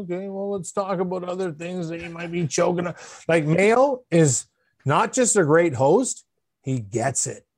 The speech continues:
and he listens. I'm gonna tell you, Pizzola, I worked in this business for a long time.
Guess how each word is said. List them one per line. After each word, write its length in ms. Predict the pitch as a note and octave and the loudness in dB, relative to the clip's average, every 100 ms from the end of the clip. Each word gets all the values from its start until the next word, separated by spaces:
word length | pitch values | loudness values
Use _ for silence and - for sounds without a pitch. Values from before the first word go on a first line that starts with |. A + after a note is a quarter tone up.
| _ D#3 | _ -4
and 80 | |
he 120 | D#3+ D3 | -2 2
listens. 600 | E3+ G3 D3+ A#2 F#2 - - | 2 0 -4 -8 -14 -18 -8
I'm 200 | D#3+ F3 | -4 -2
gonna 160 | G3+ | -2
tell 160 | - D#3+ | 0 0
you, 120 | F#3+ | 0
Pizzola, 440 | F#3+ D#3+ F3 A#3+ B3 | -2 -4 -2 -2 -4
I 80 | D3 | -4
worked 220 | D#3+ E3+ | -4 -4
in 100 | F3+ | -4
this 160 | D3+ C3+ | -6 -8
business 420 | C3+ D#3+ D#3+ E3+ | -10 -10 -8 -10
for 120 | - D3+ | -6 -4
a 60 | |
long 260 | C#3+ C#3 C#3+ | -4 -6 -8
time. 400 | C#3+ C#3 G#3 | -6 -4 -6